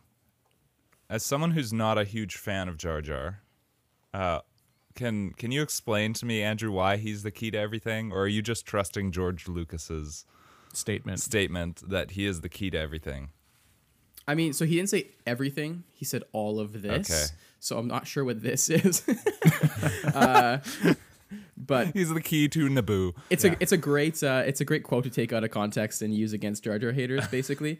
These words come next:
Speaker 1: <laughs>
Speaker 3: Um, no, but I mean, I generally see him as, like, kind of the catalyst. Like, when, if, if Qui-Gon wouldn't have run into him, he, they wouldn't have never been able to go down into, like, the Gungan area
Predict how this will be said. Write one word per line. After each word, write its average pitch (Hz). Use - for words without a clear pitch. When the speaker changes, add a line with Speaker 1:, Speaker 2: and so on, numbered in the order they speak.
Speaker 1:
<laughs> -
Speaker 3:
Um, 117
no, 123
but 123
I 139
mean, 151
I 156
generally 190
see 160
him 151
as, 135
like, 117
kind 135
of -
the 120
catalyst. 107
Like, 104
when, 117
if, -
if 123
Qui-Gon 120
wouldn't 110
have 104
run 104
into 110
him, 104
he, -
they 123
wouldn't 123
have 120
never 110
been 107
able 104
to 110
go 104
down 98
into, 98
like, 95
the 104
Gungan 98
area 92